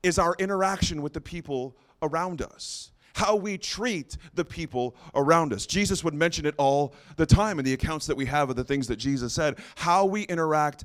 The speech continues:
with each other matters. How we interact with each other shows our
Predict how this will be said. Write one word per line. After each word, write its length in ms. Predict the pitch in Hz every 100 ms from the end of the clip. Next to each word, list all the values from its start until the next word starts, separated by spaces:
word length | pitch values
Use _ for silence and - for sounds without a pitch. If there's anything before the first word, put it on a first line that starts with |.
| -
with 220 | - 151 143
each 240 | 120 -
other 320 | 175 131 110 - - -
matters. 540 | 113 143 175 104 98
How 180 | - 156
we 160 | 165 151 143
interact 460 | 147 147 135 139 120
with 100 | 117
each 240 | 107 -
other 300 | 170 131 104 - -
shows 960 | - - 202 202 143 92 95 104 - - - -
our 460 | 113 101 107 120